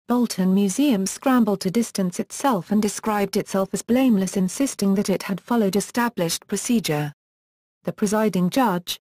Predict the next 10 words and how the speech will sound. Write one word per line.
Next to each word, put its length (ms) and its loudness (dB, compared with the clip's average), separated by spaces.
William 340 2
Morris, 440 0
exonerated 720 0
the 160 0
institution 760 0
and 160 2
any 220 4
council 460 0
staff 500 -2
involved, 680 -2